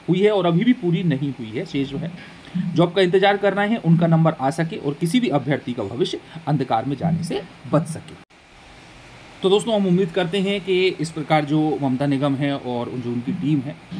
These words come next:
उनके द्वारा ये जो संयुक्त प्रयास किया जा रहा है बहुत ही महत्वपूर्ण है और सभी मध्य प्रदेश के अभ्यर्थियों को इससे जुड़ना चाहिए। और जल्द से जल्द द्वितीय counseling, अ, start हो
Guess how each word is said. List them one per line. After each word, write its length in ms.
उनके 200
द्वारा 220
ये 120
जो 100
संयुक्त 300
प्रयास 340
किया 200
जा 160
रहा 140
है 240
बहुत 240
ही 60
महत्वपूर्ण 440
है 160
और 340
सभी 220
मध्य 200
प्रदेश 340
के 100
अभ्यर्थियों 440
को 120
इससे 320
जुड़ना 240
चाहिए। 320
और 220
जल्द 240
से 100
जल्द 160
द्वितीय 380
counseling, 540
अ, 60
start 380
हो 260